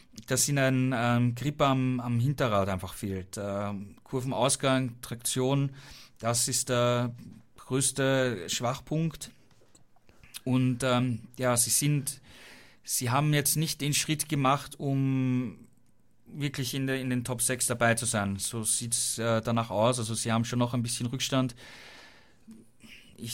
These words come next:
schätze sie im, im, im Verfolgerfeld ein, hinter Ducati und Aprilia, so mit, mit Honda und, und Yamaha in diesem Verfolgerfeld, sagen wir mal, würde, würde ich sagen. Ähm, Jack Miller ist, äh, noch dabei, sich an die K T M einfach zu gewöhnen.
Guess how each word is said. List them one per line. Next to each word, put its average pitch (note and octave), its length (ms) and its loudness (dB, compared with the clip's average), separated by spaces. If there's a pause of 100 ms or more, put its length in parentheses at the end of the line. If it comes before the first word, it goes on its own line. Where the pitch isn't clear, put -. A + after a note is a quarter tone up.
schätze - 600 0
sie C3 460 2
im, C3 140 -2
im, B2+ 220 -2
im B2+ 200 0
Verfolgerfeld C3 840 2
ein, A#2 300 4
hinter B2+ 500 4
Ducati B2 580 0
und B2+ 200 2
Aprilia, C3+ 1040 2
so B2+ 220 -4
mit, B2+ 360 -6
mit B2 180 -6
Honda B2+ 580 2
und, B2 240 -4
und B2 180 -2
Yamaha A#2+ 480 0
in A#2+ 140 0
diesem B2 400 -2 (340)
Verfolgerfeld, B2+ 800 2
sagen A2+ 220 -2
wir A2 80 0
mal, B2+ 400 0
würde, A#2+ 240 -8
würde A#2 120 -6
ich A2+ 140 -10
sagen. B2 260 -6 (600)
Ähm, A#2 400 0 (100)
Jack B2+ 180 -2
Miller D#3+ 440 6
ist, - 440 0
äh, B2+ 300 0
noch B2 220 -2
dabei, A#2+ 320 0
sich C3+ 160 -2
an C3 100 0
die B2 100 -2
K B2 180 0
T A#2+ 100 -2
M A#2 180 2
einfach A#2 160 0
zu - 140 -8
gewöhnen. B2+ 500 0